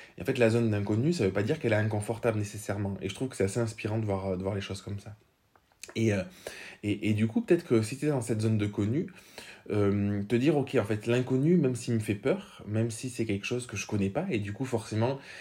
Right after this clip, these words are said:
il y a, euh, manque de contrôle, manque de maîtrise, manque de tout ce que tu veux, parce que forcément, tu vas faire quelque chose que tu connais pas, ben,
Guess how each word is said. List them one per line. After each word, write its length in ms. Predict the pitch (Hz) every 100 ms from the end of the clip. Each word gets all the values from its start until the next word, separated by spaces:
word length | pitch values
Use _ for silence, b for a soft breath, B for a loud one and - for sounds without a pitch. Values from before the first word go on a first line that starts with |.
| B B
il 80 | 95
y 40 | 107
a, 180 | 113
euh, 140 | 101 90 B B B B - 90
manque 260 | 104 110
de 60 | 104
contrôle, 540 | 104 98 - 107 113
manque 200 | 107 107
de 80 | 107
maîtrise, 540 | 101 98 - 113 117
manque 180 | 113 107
de 100 | 107
tout 140 | 107 110
ce 80 |
que 60 | 120
tu 160 | 110 113
veux, 180 | 147
parce 160 | 156 107
que 100 | 104
forcément, 380 | 101 110 120 127
tu 100 | -
vas 60 |
faire 100 | 98
quelque 120 | 101 -
chose 140 | 117
que 80 | 117
tu 140 | -
connais 240 | - 101 101
pas, 160 | 160
ben, 160 | 160